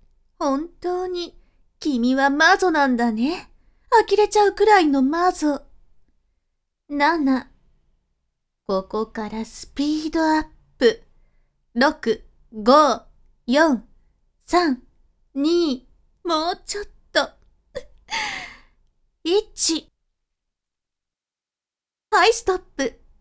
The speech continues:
<laughs> 次は調教のチェックだよ。私をがっ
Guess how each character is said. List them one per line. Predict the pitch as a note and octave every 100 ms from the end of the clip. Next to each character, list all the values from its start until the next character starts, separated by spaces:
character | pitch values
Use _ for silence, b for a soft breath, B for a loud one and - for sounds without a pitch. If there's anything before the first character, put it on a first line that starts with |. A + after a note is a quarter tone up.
| _
<laughs> | - - - - - - - C5 - _ _ - B5+ C6+ B5+ - - -
次 | - C#4 A#3+ D4+
は | C#4+ A#3+
調 | - D4 D#4
教 | D#4+ F4 E4+
の | F4
チ | A4
ェ | A4 A4
ッ | -
ク | E4
だ | C#4 B3+
よ。 | A3+ A#3+ A#4+ - B B B B
私 | F#4 G4+ G4
を | G4+
が |
っ | C#4